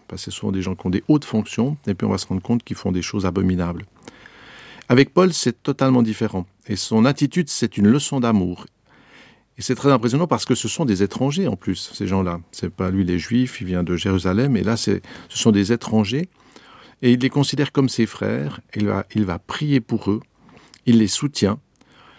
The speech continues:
Et ce passionné a aussi le désir que les chrétiens comprennent et vivent de cet amour. Et c'est cela, cet évangile, c'est un peu une contagion de l'amour.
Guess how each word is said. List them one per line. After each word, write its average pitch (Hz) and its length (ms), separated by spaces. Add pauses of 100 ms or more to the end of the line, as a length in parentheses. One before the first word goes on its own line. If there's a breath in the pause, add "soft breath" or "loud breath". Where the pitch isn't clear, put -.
(340 soft breath)
Et 120 100
ce 117 320
passionné 139 800
a 113 140
aussi 110 220
le 110 100
désir 113 400
que - 100
les 101 140
chrétiens - 460
comprennent 160 760
et 107 100
vivent 110 200
de 98 80
cet 95 240
amour. 92 400 (800 loud breath)
Et 101 140
c'est 110 140
cela, 127 340
cet 104 240
évangile, 113 380
c'est 113 100
un 107 40
peu 101 100
une 104 100
contagion 131 600
de 113 40
l'amour. 147 500